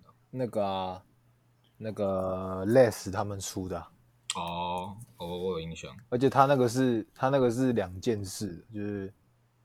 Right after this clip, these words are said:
Speaker 2: 他原本是一件像我刚刚穿，穿的那个绿色卡哈背心那种，然后他可以把它拆成上面的，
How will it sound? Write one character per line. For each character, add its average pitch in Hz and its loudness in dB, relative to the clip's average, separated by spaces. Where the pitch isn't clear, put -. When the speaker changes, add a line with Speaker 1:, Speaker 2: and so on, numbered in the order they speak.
Speaker 2:
他 123 4
原 123 2
本 104 -6
是 113 -2
一 98 -2
件 98 -6
像 131 2
我 98 -2
刚 107 -4
刚 113 -6
穿， - -8
穿 98 -4
的 104 -6
那 113 -4
个 107 -2
绿 131 8
色 131 8
卡 113 2
哈 120 0
背 107 -2
心 101 -6
那 101 -6
种， - -8
然 113 -4
后 113 2
他 131 4
可 127 4
以 110 6
把 98 0
它 107 0
拆 107 0
成 90 -8
上 120 2
面 117 -2
的， 90 -10